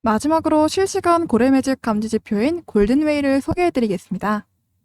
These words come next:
웨이포스는 대규모 주운 데이터를 기반으로 조정이 왔을 때 고래들의 매집 활동이 일어난 자리를 황금 신호로 알려줍니다. 황금 신호가 표시가 되면 높은 확률로 반등에 성공합니다.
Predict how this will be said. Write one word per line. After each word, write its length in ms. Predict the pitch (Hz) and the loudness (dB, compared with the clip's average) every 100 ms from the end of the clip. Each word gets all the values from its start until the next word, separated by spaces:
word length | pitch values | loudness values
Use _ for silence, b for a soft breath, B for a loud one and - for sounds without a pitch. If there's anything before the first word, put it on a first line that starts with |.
| _ _ - | _ _ -2
웨이포스는 880 | 214 294 - - - 269 285 165 - | 2 4 2 0 2 4 4 2 -2
대규모 460 | 226 262 320 339 | 0 2 2 0
주운 400 | 330 247 262 311 | 0 0 2 2
데이터를 420 | 285 214 240 285 277 | 2 0 2 -2 0
기반으로 480 | 214 220 208 202 | -2 -2 -2 -4
조정이 300 | 220 202 254 | -4 0 2
왔을 360 | 247 185 - 170 | 2 0 -6 -8
때 300 | - 285 233 B B - | -2 -2 -2 B B 0
고래들의 480 | 269 339 359 349 | 4 4 6 4
매집 320 | 330 233 302 349 | 4 2 0 0
활동이 380 | 339 330 320 | -2 -2 0
일어난 320 | 233 220 226 220 | 0 2 2 0
자리를 380 | 208 180 185 | -2 -2 -2
황금 400 | 226 320 330 349 | -2 -2 -2 -4
신호로 400 | 330 269 196 269 | -2 -4 -2 -4
알려줍니다. 720 | - 185 233 277 190 123 196 - B B B B - | -2 -2 -2 -2 -4 -2 -6 -8 B B B B -2
황금 300 | 359 381 381 | 0 2 0
신호가 480 | 370 339 330 330 | 0 2 2 2
표시가 320 | 320 359 370 349 | 2 -2 0 2
되면 400 | 208 247 208 170 | 2 2 2 0
높은 280 | 208 330 | -2 -4
확률로 540 | 349 330 311 233 202 269 | -2 -2 -2 0 0 -2
반등에 420 | 214 190 240 247 | 0 0 2 0
성공합니다. 720 | 311 320 370 233 165 143 | -2 -4 -2 -2 -4 -8